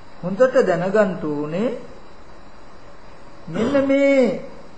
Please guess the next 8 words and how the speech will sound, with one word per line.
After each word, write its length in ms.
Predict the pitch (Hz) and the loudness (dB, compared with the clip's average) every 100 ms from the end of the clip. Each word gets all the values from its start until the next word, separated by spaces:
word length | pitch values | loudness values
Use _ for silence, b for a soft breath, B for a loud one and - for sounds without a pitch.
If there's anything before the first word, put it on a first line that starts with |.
| - - - - - - - | -14 -14 -14 -14 -14 -14 -6
කාරණා 720 | 156 175 196 214 240 240 190 | 0 4 4 4 6 6 4
හැට 360 | 147 147 156 - | 2 -2 -2 2
ඇතුලේ 760 | 226 - 147 147 208 147 120 - - - - - - - - - - - - - - - - - - | 2 2 -4 -2 0 0 -4 -10 -14 -14 -14 -14 -14 -14 -14 -14 -14 -14 -14 -14 -14 -14 -14 -14 -10
කිසිම 580 | 175 185 - 277 285 285 247 | -6 -6 -6 -4 2 6 6
තැනක 500 | - 156 190 196 190 175 175 175 170 170 185 208 - - - - - - - - - - | 4 2 4 2 2 4 6 8 6 2 -2 -8 -12 -12 -14 -14 -14 -14 -14 -14 -14 -4
තණ්හාව 640 | 160 170 202 214 233 214 185 | -2 0 2 4 6 6 4
කියන 380 | 175 160 156 156 | 2 0 0 -2
එක 240 | 151 - | -4 -4